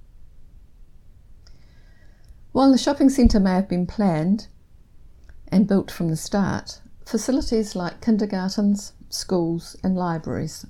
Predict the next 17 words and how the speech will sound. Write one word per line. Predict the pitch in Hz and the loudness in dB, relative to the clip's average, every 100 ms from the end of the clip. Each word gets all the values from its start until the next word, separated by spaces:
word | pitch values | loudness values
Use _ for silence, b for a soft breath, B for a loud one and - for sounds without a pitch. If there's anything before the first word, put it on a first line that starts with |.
| - | -8
often | 180 - 196 | -8 0 0
lagged | 160 135 147 - | 2 -2 -6 -10
behind | 151 185 175 151 | -6 -4 -4 -4
the | |
development | 156 - 123 - 151 | -6 -6 -6 -4 -4
of | 156 | -4
housing, | 156 170 170 - 165 196 - - b b b b b - | -6 -4 -4 -4 -6 -6 -12 -20 b b b b b -4
and | 214 | 2
there | 208 | 4
was | 208 208 | 4 2
little | 214 220 - | 0 0 -2
access | - - - 156 | -4 -6 -6 -6
to | - 202 | -6 -12
private | - 165 156 - - | -6 -6 -4 -6 -8
or | 160 | -10
public | - 147 - | -6 -6 -6
transport. | - 190 - - 127 - | -6 -6 -6 -8 -8 -8